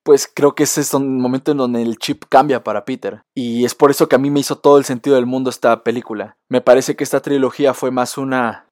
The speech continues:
este, <laughs> una introducción de Spider-Man, por así decirlo. Fue una trilogía de crecimiento del personaje, pero de, de cómo se convierte de Peter Parker a, a, a Spider-Man, porque nunca vimos eso. Nosotros lo conocimos como un chico que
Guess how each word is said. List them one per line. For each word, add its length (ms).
este, 360
<laughs> 760
una 140
introducción 760
de 80
Spider-Man, 640
por 140
así 200
decirlo. 480
Fue 300
una 220
trilogía 600
de 500
crecimiento 520
del 120
personaje, 560
pero 560
de, 360
de 120
cómo 220
se 140
convierte 420
de 100
Peter 380
Parker 440
a, 140
a, 220
a 40
Spider-Man, 680
porque 200
nunca 280
vimos 280
eso. 280
Nosotros 340
lo 120
conocimos 420
como 240
un 260
chico 360
que 320